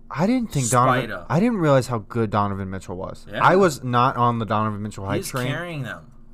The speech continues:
Speaker 1: I, okay, I was, and thank goodness, by the way, we didn't record last week, the sports.
Speaker 2: Yeah.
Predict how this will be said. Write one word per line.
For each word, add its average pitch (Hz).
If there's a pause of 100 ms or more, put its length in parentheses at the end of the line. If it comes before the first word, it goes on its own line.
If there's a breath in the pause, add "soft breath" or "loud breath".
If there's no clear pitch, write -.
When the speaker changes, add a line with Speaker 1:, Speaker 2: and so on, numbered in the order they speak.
(560)
Speaker 1:
I, 175 (360)
okay, 147
I 123
was, 208
and 131
thank 220
goodness, 143
by 127
the 143
way, 131
we 117
didn't 156
record 147
last 101
week, 110
the -
sports. - (100)
Speaker 2:
Yeah. 98